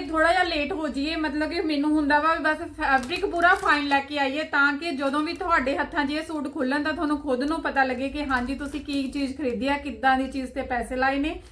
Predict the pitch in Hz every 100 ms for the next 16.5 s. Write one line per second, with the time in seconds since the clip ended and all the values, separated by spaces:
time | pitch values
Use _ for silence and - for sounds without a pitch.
0 | - - 302 269 330 294 311 285 262 277
1 | 277 277 262 220 - 208 214 226 247 -
2 | 285 311 349 277 262 294 - - - -
3 | 330 415 320 285 349 339 339 330 415 440
4 | 285 262 302 240 214 214 - - - 277
5 | 294 330 254 254 339 370 349 330 311 269
6 | 262 302 349 311 294 294 285 277 269 269
7 | 262 320 320 294 277 277 269 269 269 247
8 | 262 254 294 311 311 320 262 - - 339
9 | 339 294 269 285 311 311 277 269 294 294
10 | 240 214 294 277 302 311 330 277 - -
11 | 247 254 247 247 262 247 247 240 233 220
12 | 247 294 302 330 - - _ _ 240 269
13 | - 320 320 370 320 311 - 302 302 269
14 | 277 277 277 277 262 240 240 294 262 262
15 | 311 330 349 381 294 330 320 302 285 269
16 | 262 240 220 214 202